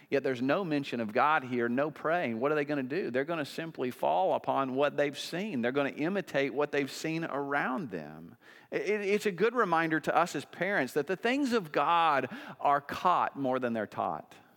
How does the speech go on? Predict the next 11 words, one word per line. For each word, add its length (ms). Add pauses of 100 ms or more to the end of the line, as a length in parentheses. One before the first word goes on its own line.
(2000)
Meaning 460
our 240
example 720
is 100
better 440
than 180
all 240
of 140
our 120
little 300
lessons. 560